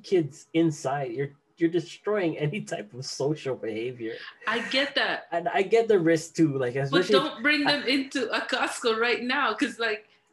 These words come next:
Speaker 2: or a grocery store, 'cause now you're holding up other people's time.
Speaker 1: I have a high energy six-year-old, and if I'm going into Costco, I'm making sure my wife or my mom is with my six-year-old. If I cannot,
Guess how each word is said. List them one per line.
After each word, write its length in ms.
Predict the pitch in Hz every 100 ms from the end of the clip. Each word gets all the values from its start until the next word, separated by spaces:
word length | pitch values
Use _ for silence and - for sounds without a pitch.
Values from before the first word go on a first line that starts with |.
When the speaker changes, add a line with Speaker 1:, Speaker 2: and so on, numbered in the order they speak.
| _ 196
Speaker 2:
or 160 | 220
a 80 | 202
grocery 320 | 220 277 -
store, 240 | 214 170 151
'cause 240 | 190 185
now 400 | 208 254 233 185
you're 140 | 185 220
holding 320 | 233 233 226
up 140 | 220 220
other 200 | 254 247
people's 420 | 214 196 175 -
time. 240 | 165 135 - _ _ _ _ 151
Speaker 1:
I 80 |
have 140 | 190 202
a 40 |
high 300 | 143 151 151 156
energy 320 | 180 160 170
six-year-old, 720 | - 147 - 143 135 131 - _ _ _ _ _ 120
and 460 | 120 123 117 107 _ _ _ _ _ _
if 120 | - -
I'm 260 | 135 160
going 200 | 170 170
into 200 | 165 156
Costco, 640 | 147 135 131 - 123 113 107 _ _ -
I'm 160 | 123
making 280 | 131 131 120
sure 180 | 113 110
my 100 | 101
wife 280 | 107 110 113
or 60 |
my 120 | 104 95
mom 440 | 98 98 95 85 _ _ 107
is 120 | 101
with 120 | 110
my 100 | 107
six-year-old. 600 | 104 104 - 104 101 101 _ _ _ _
If 200 | 120 117
I 80 | 104
cannot, 600 | 101 - 160 175 170 151